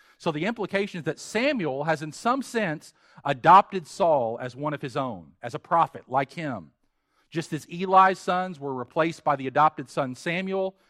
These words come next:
now Samuel is being replaced by his adopted son in terms of leadership, Saul.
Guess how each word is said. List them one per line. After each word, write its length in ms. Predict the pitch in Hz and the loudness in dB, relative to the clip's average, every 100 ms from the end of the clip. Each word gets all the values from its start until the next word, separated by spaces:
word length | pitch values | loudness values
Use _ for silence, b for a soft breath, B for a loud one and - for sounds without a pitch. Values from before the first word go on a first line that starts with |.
| _ - | _ -6
now 220 | 110 - _ | -6 -6 _
Samuel 640 | - 180 180 147 113 113 | -6 -2 -2 -4 -6 -6
is 80 | 104 | -10
being 240 | 123 127 | -10 -10
replaced 680 | 110 - 160 139 98 - - _ _ _ | -10 -8 -2 -2 -4 -12 -20 _ _ _
by 140 | - 104 | -10 -4
his 240 | 175 160 | -2 -2
adopted 440 | 123 110 107 98 | -2 -4 -4 -8
son 300 | - 127 110 | -12 -10 -8
in 80 | 104 | -10
terms 260 | 90 120 135 | -12 -14 -12
of 100 | 156 | -8
leadership, 600 | 180 123 - 110 95 - _ _ _ | -6 -6 -10 -10 -10 -14 _ _ _
Saul. 640 | - - 135 101 - _ | -20 -4 -4 -4 -8 _